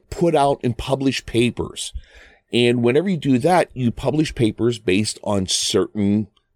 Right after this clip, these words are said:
stellar bodies. It will take a certain number of turns for them to reach the center of the board. And once they get there, you go to your app and you put peer review.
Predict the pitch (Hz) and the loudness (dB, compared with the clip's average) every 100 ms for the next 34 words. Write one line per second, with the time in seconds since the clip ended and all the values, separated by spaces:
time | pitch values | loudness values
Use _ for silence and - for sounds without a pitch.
0 | - - - - 78 87 95 110 117 127 | -6 -2 -2 0 0 4 4 4 2 0
1 | 92 92 - - - _ _ _ _ - | 0 0 -2 -6 -18 _ _ _ _ 0
2 | 113 113 113 131 107 110 131 - 156 135 | 2 4 0 -4 -2 -2 -2 0 0 0
3 | 92 87 117 101 107 - 95 101 101 110 | -2 -2 -2 0 0 -2 0 2 2 -2
4 | - 98 85 104 120 - - 110 110 - | -2 -4 0 0 0 -4 -2 -2 0 0
5 | - 175 - 95 90 92 - 85 78 113 | 2 0 2 2 4 2 -2 0 0 0
6 | _ - - - 175 196 190 170 151 139 | _ -20 -10 0 2 2 0 0 0 2
7 | 196 190 151 165 _ _ _ - 87 85 | 2 4 4 -2 _ _ _ -2 0 2
8 | 90 90 - 82 - 92 92 156 _ _ | 2 0 0 0 2 2 2 0 _ _
9 | - 98 98 117 120 127 - 127 - - | -4 0 2 4 2 0 0 0 -2 -12
10 | - 76 95 113 147 190 233 131 - | -6 -2 2 2 2 2 2 2 -4